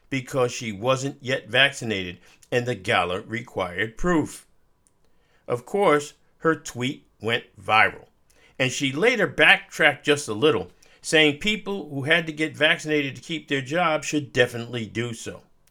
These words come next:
From here, things went off the rails, and I mean went off the rails fast.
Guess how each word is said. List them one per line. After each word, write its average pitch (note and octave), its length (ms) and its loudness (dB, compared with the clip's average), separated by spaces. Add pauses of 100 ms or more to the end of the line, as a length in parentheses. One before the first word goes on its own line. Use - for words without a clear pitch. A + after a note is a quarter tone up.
(600)
From A#2+ 260 -2
here, D3 520 6 (680)
things D3+ 540 2
went A#2+ 320 0 (140)
off A2+ 420 -2
the F#2 140 -8
rails, F2+ 600 -4
and A2+ 140 -2
I D3+ 60 8
mean A2 280 -2
went C3+ 220 0
off C3 220 0
the G2+ 80 -12
rails G2+ 440 0
fast. - 680 -2